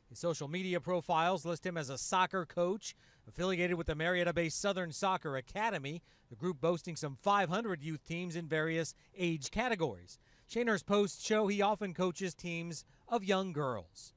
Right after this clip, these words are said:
The Soccer Academy told me they were shocked by news of this arrest. They say they background check anyone associated with the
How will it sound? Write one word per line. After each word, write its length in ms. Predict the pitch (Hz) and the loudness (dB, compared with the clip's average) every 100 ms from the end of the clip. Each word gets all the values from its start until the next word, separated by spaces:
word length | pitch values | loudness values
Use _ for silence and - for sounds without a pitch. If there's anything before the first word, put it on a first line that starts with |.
| - | -8
The 60 | 156 | -2
Soccer 300 | 240 220 214 | 0 0 -2
Academy 460 | 196 202 202 185 165 | -2 -2 -4 -6 -4
told 180 | 190 | -2
me 80 | 190 | -2
they 100 | 180 | 0
were 120 | 175 | 0
shocked 440 | 175 202 208 214 165 | 0 0 0 -2 -2
by 200 | 165 151 | -2 0
news 400 | 156 180 180 151 | 0 0 0 0
of 100 | 147 | -2
this 220 | 160 - | -2 0
arrest. 320 | 151 165 170 | 0 0 -2
They 80 | 170 | -4
say 160 | 170 170 | -2 0
they 160 | 160 | 0
background 500 | 143 160 - 190 165 | 0 -2 0 -2 -2
check 280 | 135 175 165 | -2 -2 0
anyone 520 | 170 208 208 170 165 | 0 0 0 0 0
associated 680 | 151 - 202 208 185 160 151 | 0 2 2 2 0 0 -2
with 300 | 139 185 190 | 0 0 0
the 280 | 170 165 | -2 -2